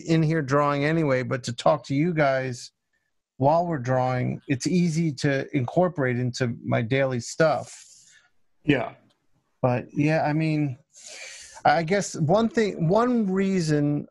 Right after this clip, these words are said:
Speaker 1: I, I, I was hoping to get Jim Rugg on, and also reached out to Ed,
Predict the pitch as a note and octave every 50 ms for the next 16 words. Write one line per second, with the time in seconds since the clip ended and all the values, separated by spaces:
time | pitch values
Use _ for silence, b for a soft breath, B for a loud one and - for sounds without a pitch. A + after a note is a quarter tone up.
0 | - - D#3 D3 C#3+ - G2+ B2 C#3+ - - _ _ - - C3+ C#3 D3 D3 C#3+
1 | C#3+ C#3+ C#3 C3+ C3+ C#3 - - _ _ - - - - _ _ _ - - _
2 | _ _ _ _ _ _ _ - D#3 D3+ D3 C#3+ A#2+ - - D#3+ E3 D#3+ - E3
3 | D#3 C#3 B2+ - C#3 B2+ C3+ C3+ C3 A#2 A#2 - - D#3 D3 C#3+ C3+ C3+ C3+ C3+
4 | C3+ B2+ C3 C3 C3 C3 C3 C3 B2+ B2+ B2+ B2 C3 C3 - - B2+ A#2+ A#2+ B2
5 | A#2+ - - B2 B2 A#2+ - - B2 A#2+ A#2+ - _ - C#3 C#3 C#3 C#3 C3+ C3
6 | B2 A#2